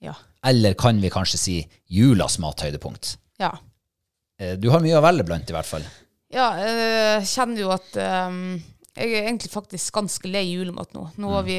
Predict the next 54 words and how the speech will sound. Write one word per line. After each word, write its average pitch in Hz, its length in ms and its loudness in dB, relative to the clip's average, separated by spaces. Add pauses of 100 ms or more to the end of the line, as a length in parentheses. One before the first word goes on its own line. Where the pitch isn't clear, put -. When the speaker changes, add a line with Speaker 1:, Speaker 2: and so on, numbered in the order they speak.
Speaker 1:
eh, 185 340 -6 (280)
nå 190 380 -6
raper 190 460 -2
jeg 165 100 -8
ribbe, 180 380 -8
for 180 100 -12
vi 175 60 -4
hadde 170 240 -4
ribbe 165 280 -8
i 175 40 -10
går, 190 300 -4
og 165 80 -4
så 170 340 -6
stekte - 420 -10
vi 170 140 -8
ribberester 165 960 -6
i 180 60 -10
dag, 160 260 -6
liksom, - 240 -12
lagde 165 160 -6
en - 60 -2
Speaker 2:
Viktig 127 160 0
å 90 40 2
Speaker 1:
bok. - 60 -8
Speaker 2:
ikke 87 140 -4
drive 87 180 -4
med 82 100 -6
mat-, 87 320 -6
matsvinn. - 380 -6 (100)
Speaker 1:
Ja, 240 180 2
ja, 190 60 0
det 220 100 -2 (100)
er - 20 -2
jo, 165 260 -4
det 185 120 -8
var 202 140 0
jo 185 60 -2
for 156 80 -8
så 214 240 -4
vidt - 500 -12
godt, - 360 -6
men, 170 240 -8
eh, 165 280 -4 (580)
jeg 202 160 2
kjenner 196 240 2
jeg 175 80 2
er 190 100 2
veldig 165 200 -2
lei 175 180 2
nå 175 140 -10
sånn - 200 -10
her, 170 180 -8
eh, - 180 -10 (220)
åh, 175 180 -4